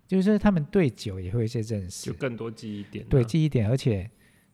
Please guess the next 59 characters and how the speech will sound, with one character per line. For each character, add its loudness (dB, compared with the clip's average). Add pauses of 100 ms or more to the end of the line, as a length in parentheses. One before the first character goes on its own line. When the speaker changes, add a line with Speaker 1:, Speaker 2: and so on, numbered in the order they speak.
(120)
Speaker 1:
这 2
变 2
成 4
是 0
你 -2
在 2
喝 0
茶 -8
的 -8
当 -6
中， -8
会 -2
不 -6
会 -2
变 -4
成 -6
是 -12
一 -8
个 -16 (160)
你 -4
的 -4
知 -8
识 -8
的 -10 (220)
输 -10
入？ -10 (680)
像 0
我， -2 (680)
我 -2
如 0
果 2
没 0
有 2
访 -6
问， -2 (220)
虽 0
然 2
大 0
家 0
跟 -2
Niki -4
那 -2
么 -2
熟， -8
没 -4
有 0
访 -6
问 -6 (200)
Niki， -8 (180)
我 -2
也 0
不 -6
晓 -2
得 -10
说 -6
原 -2
来 -2
这 -2
些， -4